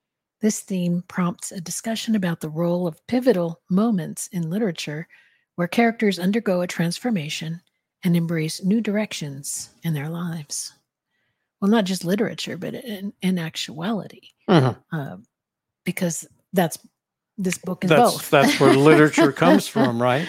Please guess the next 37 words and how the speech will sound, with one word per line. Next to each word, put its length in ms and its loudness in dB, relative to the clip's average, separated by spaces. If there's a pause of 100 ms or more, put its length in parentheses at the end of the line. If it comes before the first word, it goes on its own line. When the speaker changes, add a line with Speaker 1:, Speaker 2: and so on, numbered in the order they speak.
Speaker 2:
Re-, 100 -2
Speaker 1:
Right. 200 0
Speaker 2:
literature 320 0
comes 260 -6
from 180 -10
real 220 -6
life. 420 -6 (440)
So, 520 2
uh, 200 4
I 120 -2
think 240 -2
it's 180 -10
right 260 -2
in 160 -6
the 80 -6
sense, 580 -10 (480)
uh, 200 -2
I 100 2
think 380 -2
that 140 -2
what, 360 -4
what 160 0
I 80 0
would 160 -2
have 180 -4
a 80 -4
hard 320 -4
time 380 -6
doing 560 -6 (640)
is 240 0
determining 800 -6 (120)
at 240 -6 (220)
what 460 -2
point 600 -6 (580)
the 80 -2
transformation 1000 -6
occurred. 640 -10